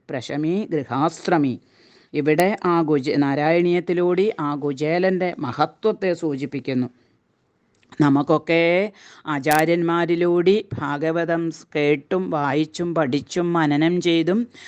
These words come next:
ഭഗവാന്റെ മഹത്വത്തെ മനസ്സിലാക്കാനായിട്ട് ശ്രമിച്ചുകൊണ്ടിരിക്കുന്നു. ഇവിടെ സുദാമാവ് എന്ന ബ്രാഹ്മണൻ ഭഗവാന്റെ ഒപ്പം ഇരുന്ന് ഭഗവാന്റെ ഒപ്പം സഹപാഠിയായി, കൂട്ടുകാരനായി,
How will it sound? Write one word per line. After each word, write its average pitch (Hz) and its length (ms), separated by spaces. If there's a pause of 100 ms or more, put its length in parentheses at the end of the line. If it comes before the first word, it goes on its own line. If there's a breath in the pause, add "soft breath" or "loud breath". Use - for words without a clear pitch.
(240 loud breath)
ഭഗവാന്റെ 156 540
മഹത്വത്തെ 156 600
മനസ്സിലാക്കാനായിട്ട് 143 1120 (480 loud breath)
ശ്രമിച്ചുകൊണ്ടിരിക്കുന്നു. 139 1160
ഇവിടെ 143 420 (580 loud breath)
സുദാമാവ് 165 840
എന്ന 160 220 (260)
ബ്രാഹ്മണൻ 147 680 (500 soft breath)
ഭഗവാന്റെ 165 840
ഒപ്പം 160 480 (920)
ഇരുന്ന് 156 460 (200)
ഭഗവാന്റെ 165 840
ഒപ്പം 170 400
സഹപാഠിയായി, 170 1000 (160)
കൂട്ടുകാരനായി, 185 960